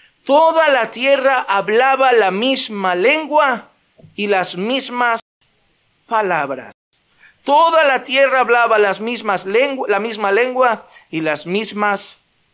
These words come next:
palabras. Y hermano, eso puede ser chocante, pero no debería serlo, porque nosotros venimos de un pueblo del que nacen todos. Nosotros vemos Génesis diez uno, si recuerdan el origen de las naciones,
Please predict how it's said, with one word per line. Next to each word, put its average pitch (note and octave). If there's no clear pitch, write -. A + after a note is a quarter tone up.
palabras. D3
Y G#3
hermano, B3+
eso C4+
puede B3
ser A#3+
chocante, G#3
pero G#3+
no C4
debería A#3
serlo, C4+
porque A3+
nosotros C4+
venimos A#3
de G#3+
un D4
pueblo B3
del A3+
que A#3
nacen C4
todos. C4+
Nosotros C#4+
vemos B3+
Génesis C4
diez C4
uno, B3
si -
recuerdan A#3
el G3+
origen B3+
de B3
las A#3
naciones, A3+